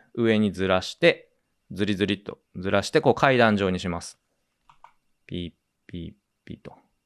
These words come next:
いいですね。こう移動してるのがいくつかできました。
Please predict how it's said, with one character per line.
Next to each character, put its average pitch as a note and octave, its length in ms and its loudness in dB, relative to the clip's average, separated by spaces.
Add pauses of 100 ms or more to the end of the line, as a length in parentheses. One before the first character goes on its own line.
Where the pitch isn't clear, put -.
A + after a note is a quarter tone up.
(1400)
い C3 80 2
い - 20 2
で F2+ 80 2
す F2+ 80 -10
ね。 A2+ 80 0
こ G2+ 80 0
う G2 60 2
移 G#2 60 0
動 A#2+ 240 8
し - 80 -6
て G#2+ 120 2
る G2+ 300 0
の A2+ 100 2
が D3 180 4
い C3+ 80 -2
く A#2 100 -2
つ - 100 -18
か - 240 -6
で A2 100 -6
き - 120 -10
ま G2 120 -6
し - 80 -14
た。 - 200 -12